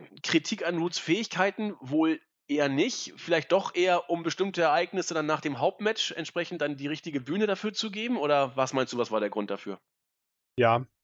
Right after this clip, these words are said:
Speaker 2: <clears throat> also ich glaub, du hattest es ja im Chat geschrieben, dass du das gar nicht so super, also dass du das gar nicht gut fandest, dass das Match, äh, nicht im Main Event steht. Da würd ich auch mitgehen, weil der höchste Titel hat eigentlich auch im Main Event zu stehen.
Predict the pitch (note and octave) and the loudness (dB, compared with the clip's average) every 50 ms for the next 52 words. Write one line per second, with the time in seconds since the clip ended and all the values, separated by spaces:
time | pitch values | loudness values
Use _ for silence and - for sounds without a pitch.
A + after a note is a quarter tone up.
0 | _ - F#3+ G3 F#3 F#3+ E3+ D3+ D#3 C#3+ C3 B2 B2 A#2+ A2 _ _ _ - - | _ -2 2 4 4 4 4 4 2 2 4 4 4 2 0 _ _ _ -14 -10
1 | - - - C#3 C#3 C#3+ D#3 D3 C#3+ C3+ B2+ B2+ - - - B2 A#2+ A2+ - - | -8 -2 0 0 2 4 4 2 2 0 -2 -10 -8 -4 -4 -4 -4 -4 -4 -4
2 | D3 D3 - C#3 C3+ - - E3 D3 C#3 B2+ A#2+ - - - C3+ C3 B2 - - | -4 -4 -4 -6 -4 -2 -2 -2 -2 -2 -2 -4 -4 -6 -4 -2 -2 -2 -2 0
3 | - B2 C#3+ F3 F3+ - - E3+ D#3+ D#3+ E3+ - - F3 E3 E3 G3 - D#3+ C3 | 2 2 2 2 0 -2 -2 -4 -4 -4 -4 0 2 4 4 4 2 2 2 2
4 | C3 B2+ C3 - - C#3 B2+ A#2+ - - C#3 C#3+ E3 D#3 - - F3+ E3 - - | 2 0 -4 -2 -2 -2 -4 -2 0 2 2 2 2 0 -4 -6 -8 -2 2 2
5 | F3 F3 E3+ - - E3 D3+ - - - D3 D3+ D3+ - - - - _ _ - | 2 2 2 -2 -4 -6 -6 -6 -4 0 0 0 0 0 -4 -8 -8 _ _ 2
6 | D3+ C#3+ C#3 C#3+ C3+ C3+ C#3+ C#3+ - D3 C#3 C3+ C#3 C#3 C#3+ C3+ C#3 C#3 C#3+ - | 4 4 6 4 4 2 0 -2 0 0 2 2 2 2 2 2 0 0 0 -2
7 | - - C#3 C#3+ - _ _ - - - - _ _ - - C3 B2+ A#2+ A#2 C3 | -2 0 0 -2 -2 _ _ -20 -20 -20 -20 _ _ 2 4 4 6 4 4 0
8 | C3+ C3 - - C#3 B2 A2 B2+ C3+ C#3 - - C#3+ C#3+ D3+ D3+ C#3+ _ - A#2+ | -2 -2 -2 -2 -2 0 0 -2 -4 -2 0 2 2 2 2 0 -4 _ -2 0
9 | A2+ A2 A2 G#2+ A2 A2 _ _ _ - - A#2+ A#2 A#2 A2+ A2+ A2 - D3 C#3 | 2 2 2 0 -2 -6 _ _ _ 0 2 4 4 4 2 0 -2 0 0 0
10 | C3+ - - C3 - - C#3 C3 - C#3 C3+ C3+ C#3 C3+ - _ _ _ _ _ | 0 0 0 0 0 0 -2 -2 0 2 4 4 2 0 -2 _ _ _ _ _
11 | _ - B2+ B2 C3 B2+ B2 B2+ B2+ B2 B2 A#2 - B2+ A#2+ A#2+ A#2+ B2 B2+ C3 | _ 0 2 2 2 2 0 2 0 0 -2 -2 -2 -2 0 0 0 0 0 0
12 | C#3 C3 C#3 C#3 C#3 - - - - - C#3+ C3+ C3 C3+ | 2 2 0 0 0 -2 -4 -4 -2 2 2 2 2 0